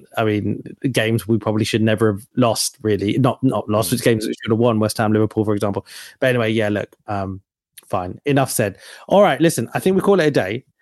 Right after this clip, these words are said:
Speaker 1: Um, thanks for recording me, Aaron, and, and sorry to all our listeners for the technical mix-up, which turned out to be my fault. Um, I do, I do apologize for that. Um,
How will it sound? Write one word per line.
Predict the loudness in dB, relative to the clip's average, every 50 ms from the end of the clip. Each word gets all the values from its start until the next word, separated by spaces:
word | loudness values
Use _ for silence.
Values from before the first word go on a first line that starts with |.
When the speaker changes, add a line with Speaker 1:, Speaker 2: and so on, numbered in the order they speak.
| _ _ _ _ _ -2
Speaker 1:
Um, | 0 0 2 2 2 2 2 0 -2 -4 _ -16 -16 -14 _ -4
thanks | -2 0 0 0
for | 0 0
recording | 0 2 2 2 4 4 2
me, | 2
Aaron, | 0 0 -2 -2 -2 -2 -4 -4 -6 _ -4
and, | -2 0 0 0 -2
and | -2 -4 -4 -2
sorry | 0 2 2 2 2
to | 2 2 2
all | 2 4 4 2
our | 2
listeners | 0 0 -2 -2 -4 -4 -4
for | -4 -6 -6
the | -6 -4
technical | -4 -4 -4 -4 -6 -4 -2 0
mix-up, | 0 -2 -2 -4 -6 -4 -4 -4 -4 -6
which | -8 -6 -4
turned | -2 -2 0 0 0
out | -2 -4 -6
to | -6 -6
be | -6 -4 -2
my | -2 -2 -2 -4
fault. | -4 -6 -6 -4 -4 -4 -6 _ -8 -4 -2
Um, | -2 -2 -2 -4 -6 -8 -14 -20 -20 -20 -20 -20 -18 _
I | -2 -2 0
do, | 2 2 2 2
I | 2 0 -2 0
do | 2 2 2
apologize | 2 0 0 0 2 2 0 0 -2 -2 -2 -2
for | -2 -2
that. | -2 0 0 -2 -2 _ -2
Um, | 0 0 2 2 2 2 0 -2